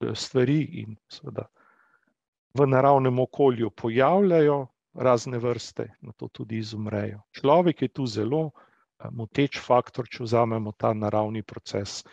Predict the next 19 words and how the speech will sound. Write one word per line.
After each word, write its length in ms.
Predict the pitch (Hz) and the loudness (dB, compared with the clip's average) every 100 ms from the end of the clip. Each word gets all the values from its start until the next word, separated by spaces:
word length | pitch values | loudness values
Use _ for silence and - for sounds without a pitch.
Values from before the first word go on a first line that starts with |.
| - - _ | -20 -20 _
ki 100 | - | -8
se 160 | - | -6
dogaja 460 | 107 107 104 95 98 | -4 -4 -2 -2 -2
na 300 | 98 95 - | -6 -10 -12
Zemlji. 480 | 240 107 95 90 92 _ _ - _ _ _ _ _ - | -4 -2 -2 -6 -16 _ _ -20 _ _ _ _ _ 4
In 360 | 202 214 208 - | 6 8 6 0
če 200 | - - | -8 -6
želimo 460 | 117 123 151 196 143 | -2 0 4 2 2
spremeniti 580 | - 123 113 123 190 - | -2 -2 0 0 0 -2
stanje 380 | - 151 147 | 0 0 0
vodotokov, 640 | 131 123 117 - 123 - 110 | -2 -2 -2 -2 -4 -4 -12
potrebujemo 800 | - - - 104 110 107 107 104 _ _ | -12 -10 -10 -2 -2 0 -2 -6 _ _
več 480 | 95 110 101 - - _ | -2 2 2 -2 -14 _
prostora, 600 | 90 - - 147 156 131 | -16 -16 0 4 4 2
brez 280 | 107 - - | -2 -8 -4
tega 300 | 110 101 92 _ _ | -2 -2 -8 _ _
enostavno 600 | 104 104 - 73 - - _ _ - | -14 -14 -8 -6 -6 -14 _ _ -14
ne 100 | 78 | -10
gre. 240 | - - | -10 -10